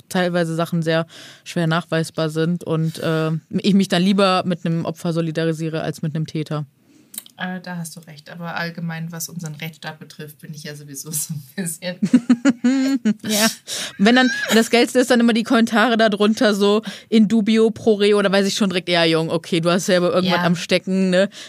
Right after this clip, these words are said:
Speaker 1: Äh, ja, brauchen wir
Speaker 2: Aber
Speaker 1: nicht
Speaker 2: das
Speaker 1: weiter
Speaker 2: war,
Speaker 1: drüber
Speaker 2: das
Speaker 1: reden.
Speaker 2: war, wollte ich grad noch ergänzen. Ich glaube, es war eigentlich ganz gut. Also ich meine, Instagram, Facebook war für sechs Stunden down. Und ich glaube, es war wirklich perfekt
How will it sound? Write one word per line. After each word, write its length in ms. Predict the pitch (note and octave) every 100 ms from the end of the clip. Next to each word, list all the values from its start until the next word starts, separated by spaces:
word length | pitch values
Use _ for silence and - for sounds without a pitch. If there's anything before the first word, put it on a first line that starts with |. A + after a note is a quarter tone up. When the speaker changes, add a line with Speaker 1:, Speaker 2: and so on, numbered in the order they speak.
| -
Speaker 1:
Äh, 280 | F#3+ F3 E3+ E3+ -
ja, 200 | D3 D3
brauchen 40 | -
wir 60 |
Speaker 2:
Aber 160 | F#3 F3+
Speaker 1:
nicht 120 | F3
Speaker 2:
das 60 | F3
Speaker 1:
weiter 140 | E3+
Speaker 2:
war, 80 | E3
Speaker 1:
drüber 120 | E3
Speaker 2:
das 100 | D#3
Speaker 1:
reden. 100 | D#3
Speaker 2:
war, 140 | F3 F#3 -
wollte 160 | F3+ F3+
ich 100 | F3
grad 220 | - F3
noch 140 | F3+ E3+
ergänzen. 460 | D#3+ D#3+ E3+ F3
Ich 180 | - -
glaube, 280 | C#3+ D#3+ D#3+
es 160 | D#3+
war 140 | D#3 -
eigentlich 440 | C#3 D3 D3 D3
ganz 280 | - C#3+ -
gut. 300 | D#3+ E3 E3+
Also 120 | C#3+ D3
ich 80 |
meine, 260 | D3+ D3 D3
Instagram, 440 | D#3+ - D3+ C#3+
Facebook 440 | C#3+ C#3 C#3+ D3+ D3
war 100 | C3+
für 160 | C3+
sechs 300 | C3+ C#3+ -
Stunden 360 | - F3 F3 F#3
down. 440 | E3+ E3+ F#3+ G3+ - - _
Und 60 | C#3+
ich 160 | D3
glaube, 560 | - D#3 E3+ F#3 F3+ F#3 -
es 140 | -
war 220 | D3 D#3 - _
wirklich 680 | - C#3 D3+ E3 - E3+ - _ _ - -
perfekt 800 | - D3 D3 - G#3 G#3+ - -